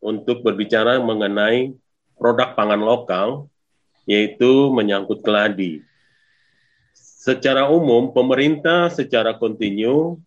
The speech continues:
melalui program atau kegiatan, setiap tahun berjalan itu mengalokasikan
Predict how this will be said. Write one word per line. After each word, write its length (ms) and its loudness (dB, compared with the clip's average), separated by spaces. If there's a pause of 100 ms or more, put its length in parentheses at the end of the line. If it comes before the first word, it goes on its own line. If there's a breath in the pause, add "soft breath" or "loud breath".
(100)
melalui 480 -2
program 560 0
atau 320 -4
kegiatan, 800 -4 (800)
setiap 560 0
tahun 320 0
berjalan 560 -2
itu 320 -6
mengalokasikan 1600 -2